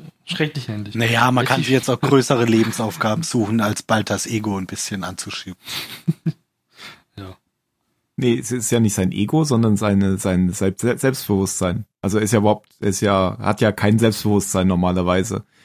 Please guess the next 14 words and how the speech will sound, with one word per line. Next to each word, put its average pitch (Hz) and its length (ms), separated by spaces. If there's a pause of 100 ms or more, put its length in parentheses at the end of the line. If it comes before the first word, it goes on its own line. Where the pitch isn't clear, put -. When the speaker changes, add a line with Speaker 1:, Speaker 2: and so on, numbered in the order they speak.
(140)
Speaker 3:
Er 113 80
lässt 101 200
sich 104 120
ja 104 100
von - 100
Speaker 2:
Aber 143 120
er 117 120
Speaker 3:
allen 117 120
Speaker 2:
hat - 40
ein 113 60
großes 113 200
Speaker 3:
rumschubsen. 120 300
Speaker 2:
Ego. 110 240
Speaker 3:
Genau. 107 320